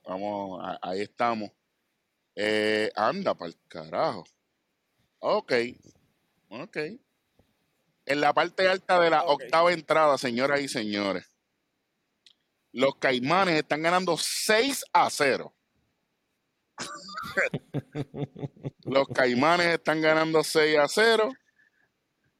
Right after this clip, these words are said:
Speaker 1: en la octava entrada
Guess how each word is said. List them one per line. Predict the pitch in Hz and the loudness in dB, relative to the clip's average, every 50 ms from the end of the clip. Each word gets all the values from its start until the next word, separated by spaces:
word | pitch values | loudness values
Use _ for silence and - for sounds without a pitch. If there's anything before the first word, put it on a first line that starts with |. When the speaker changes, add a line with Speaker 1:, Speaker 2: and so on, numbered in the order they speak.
| _ _ _ _ _ _ _ _ _ _ _ _ _ _ _ _ _ _ _ _ - | _ _ _ _ _ _ _ _ _ _ _ _ _ _ _ _ _ _ _ _ -6
Speaker 1:
en | 127 131 131 | -4 -2 0
la | 127 | 0
octava | 123 - - 139 147 165 165 | 0 0 2 2 2 2 2
entrada | 156 - - 170 180 190 196 202 196 - | -2 -2 0 2 4 4 4 4 4 0